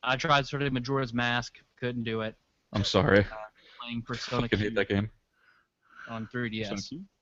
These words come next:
Speaker 2: Okay.
Speaker 1: So,
Speaker 2: Cool.
Speaker 1: I like it. It's the combination of the characters from three, four, so you have to play three and four to really enjoy it, rather than Etrian Odyssey game with the Persona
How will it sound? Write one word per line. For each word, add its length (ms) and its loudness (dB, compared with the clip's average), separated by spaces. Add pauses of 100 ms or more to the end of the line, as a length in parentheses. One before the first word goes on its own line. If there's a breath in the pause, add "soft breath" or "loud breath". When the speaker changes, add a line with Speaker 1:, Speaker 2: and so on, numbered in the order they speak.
(100)
Speaker 2:
Okay. 160 -2 (360)
Speaker 1:
So, 60 -4
Speaker 2:
Cool. 240 4
Speaker 1:
I 60 -2
like 260 2
it. 140 -2 (420)
It's 260 -20
the 60 -18
combination 600 0
of 40 -4
the 80 -4
characters 400 -4
from 240 -4
three, 300 -4
four, 400 -2 (320)
so 100 -8
you 120 0
have 160 2
to 80 -10 (300)
play 200 0
three 240 0
and 180 0
four 180 2
to 100 -4
really 440 -4 (600)
enjoy 500 0
it, 220 -2
rather 220 -4
than 100 -8
Etrian 400 -6
Odyssey 320 -4
game 280 -6
with 140 -14
the 120 -14
Persona 520 -10